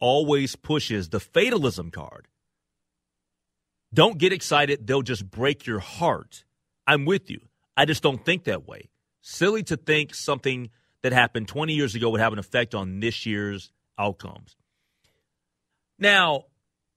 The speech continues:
I wouldn't say it's the typical sports media pushes that.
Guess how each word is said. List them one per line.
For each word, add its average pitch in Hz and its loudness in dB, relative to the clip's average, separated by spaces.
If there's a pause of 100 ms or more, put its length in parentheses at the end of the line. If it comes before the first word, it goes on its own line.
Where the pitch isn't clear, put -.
(120)
I 302 10
wouldn't 254 0
say 156 4 (120)
it's 147 0 (260)
the 147 4
typical 131 2
sports - 2
media 117 2
pushes 82 -10
that. - -12